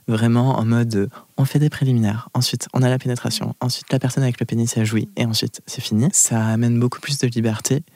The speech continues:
et beaucoup plus de considération de l'autre, en fait, de qu'est-ce que la personne elle aime, qu'est-ce qui la fait kiffer,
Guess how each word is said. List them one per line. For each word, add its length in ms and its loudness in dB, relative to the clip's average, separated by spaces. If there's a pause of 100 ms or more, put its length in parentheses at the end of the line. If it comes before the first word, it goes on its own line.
(420)
et 80 2
beaucoup 240 0
plus 180 0
de 80 2
considération 640 -2
de 100 2
l'autre, 460 0
en 120 -4
fait, 400 -2
de 140 2
qu'est-ce 220 -2
que 80 -2
la 80 0
personne 280 -2
elle 160 2
aime, 260 4
qu'est-ce 180 -4
qui 80 -4
la 100 -2
fait 140 -6
kiffer, 400 0